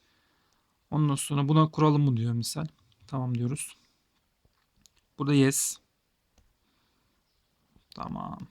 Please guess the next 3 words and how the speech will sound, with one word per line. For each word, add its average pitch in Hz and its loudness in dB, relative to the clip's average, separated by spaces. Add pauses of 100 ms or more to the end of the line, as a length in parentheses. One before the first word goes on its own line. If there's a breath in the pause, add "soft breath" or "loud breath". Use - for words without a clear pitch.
Kurulmaya 139 -2
başlandı. 127 -2 (4000 soft breath)
Misal 147 0